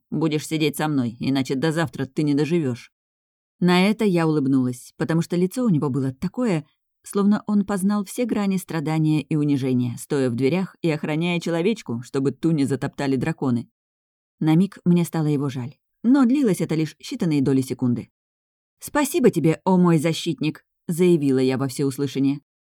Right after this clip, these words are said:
Да, пусть все услышат, мне не жаль. Зато как же приятно было наблюдать, что у Кирана Велгарда случился очередной приступ то ли зубной боли, то ли зубного скрежета. «Шевели ногами», бросил он, и я все-таки исполнила приказание своего капитана.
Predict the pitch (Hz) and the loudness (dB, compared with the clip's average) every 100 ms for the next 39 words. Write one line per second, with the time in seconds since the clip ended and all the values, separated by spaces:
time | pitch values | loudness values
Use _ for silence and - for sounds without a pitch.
0 | _ - 320 294 175 - 269 - - 202 | _ -2 0 0 -6 -4 -4 -4 -2 0
1 | 147 147 139 143 - 240 233 190 156 135 | 0 -2 -6 -6 -4 4 4 4 2 -2
2 | 123 _ _ _ - 175 180 190 - 277 | -8 _ _ _ -6 0 0 0 -4 -6
3 | 135 131 135 135 190 147 135 135 135 131 | -4 -2 -2 0 -2 -2 0 0 0 0
4 | 135 180 190 - 147 151 147 202 190 160 | 0 -2 -4 -6 -2 -2 0 0 2 0
5 | 147 220 156 139 139 - - 160 185 202 | 0 -2 -2 -2 -2 -4 -6 -4 -2 -2
6 | 196 185 185 180 170 214 220 247 240 220 | -2 -2 0 0 2 0 0 -2 0 -4
7 | - - _ 220 196 175 160 160 156 277 | -6 -16 _ 4 6 6 4 2 2 0
8 | 269 262 - 285 247 185 170 165 156 156 | 0 -2 -4 0 2 2 0 0 -2 -2
9 | 131 127 - 131 - _ _ _ _ _ | -2 -2 -4 -10 -14 _ _ _ _ _
10 | _ _ - 139 147 240 262 135 143 131 | _ _ -10 -4 0 0 2 2 2 0
11 | - _ _ 156 143 156 139 135 131 - | -4 _ _ -2 0 0 0 -2 -4 -6
12 | _ 196 247 190 190 180 175 180 170 202 | _ -2 0 0 -2 -4 -6 -4 -4 -4
13 | - 160 131 123 127 147 139 131 135 185 | -4 -2 0 0 -2 -4 -6 -4 -2 -2
14 | 156 - 139 127 127 160 - 120 139 | -4 -6 -6 -6 -6 -8 -6 -6 -8